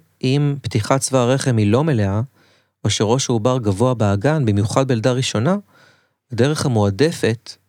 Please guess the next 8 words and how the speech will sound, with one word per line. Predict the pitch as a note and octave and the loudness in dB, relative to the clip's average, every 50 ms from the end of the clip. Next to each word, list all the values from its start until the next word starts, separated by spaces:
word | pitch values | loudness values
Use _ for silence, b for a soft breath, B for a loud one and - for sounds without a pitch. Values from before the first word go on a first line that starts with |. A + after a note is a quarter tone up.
| _ | _
ללידה | A2+ A2+ G2+ G2+ G2+ F#2+ A#2+ C3+ | -2 -2 0 0 0 0 0 0
במידה | C3+ A#2+ G#2 G#2 G#2 G2 B2 C#3 B2 | 0 0 0 0 0 2 0 0 0
ויתעורר | C3 A#2 - A#2 A2 B2+ C3 | -2 -2 -2 -2 -2 -2 -2
קושי, | A#2 - D#3+ F3+ E3+ - - E3 D3+ E3+ F#3 _ | -2 0 -2 -2 0 -2 -2 -4 -4 -6 -8 _
תהיה | - - A2 G#2+ C3 C#3+ C#3+ | -6 -2 0 0 2 0 0
דווקא | C3 A2 A#2+ B2+ - - D3 | 0 -2 -2 -2 -2 -4 -4
בניתוח | B2 A#2 G#2+ G2+ - - A#2 A2+ | -2 -2 -2 -2 0 -2 -2 -2
קיסרי, | - - A#2 G#2 - - - G2+ F#2+ - F#3+ | -4 -4 -6 -4 -4 -4 -4 -4 -2 -4 -4